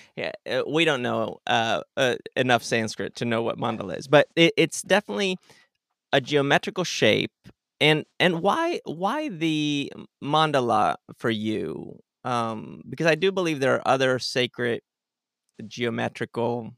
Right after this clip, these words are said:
shapes that are interesting, or, or patterns rather, that are interesting. Why, why the mandala for you?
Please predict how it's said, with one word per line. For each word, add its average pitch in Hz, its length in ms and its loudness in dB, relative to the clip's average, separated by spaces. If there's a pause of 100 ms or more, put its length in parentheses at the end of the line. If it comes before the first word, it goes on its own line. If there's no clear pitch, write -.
(140)
shapes - 460 -2
that 113 140 0
are 117 100 0
interesting, 117 920 -6 (160)
or, 120 280 -4
or 113 140 -4
patterns 156 720 4
rather, 107 320 -4
that 113 140 -4
are 110 80 -4
interesting. 110 500 -10 (400)
Why, 160 460 -2
why 170 180 -4
the 180 120 -6
mandala 143 440 -4
for 110 80 -8
you? 117 380 -6